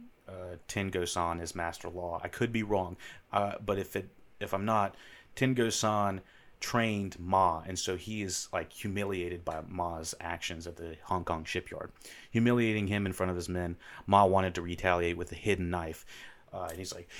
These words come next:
"Skrrr!" But, uh, Ip Man hits the kibosh on it, or hits the Ip Man kibosh,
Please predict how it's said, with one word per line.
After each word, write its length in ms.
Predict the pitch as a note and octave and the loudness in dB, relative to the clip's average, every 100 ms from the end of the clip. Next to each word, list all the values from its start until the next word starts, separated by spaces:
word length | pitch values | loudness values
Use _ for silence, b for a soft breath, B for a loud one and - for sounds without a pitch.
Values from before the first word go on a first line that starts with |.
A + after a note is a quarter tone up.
| B | B
"Skrrr!" 1120 | - - - - G#2+ - - - - - - - - b - | 12 12 12 12 12 12 10 10 10 8 4 -2 -20 b -4
But, 400 | G2+ G2+ F#2+ - G2+ | 4 6 6 4 -4
uh, 240 | F#2 F2 - B B B B - | -4 -4 -10 B B B B -2
Ip 160 | G#2+ | -2
Man 220 | G2 F#2+ F#2 | -2 -4 -4
hits 140 | G2+ | -6
the 100 | - | -4
kibosh 600 | - F#2+ G2 F2+ E2+ - | 0 2 2 0 0 -2
on 180 | F2 F2+ | -2 -4
it, 120 | F#2+ | -6
or 80 | F#2+ | -2
hits 200 | A#2+ - | -2 -4
the 200 | F#2 A#2 | -6 -6
Ip 80 | A2 | -4
Man 240 | G2 G2 | -6 -6
kibosh, 680 | - G2+ F#2+ F#2+ F#2+ G2 | -2 0 2 2 2 2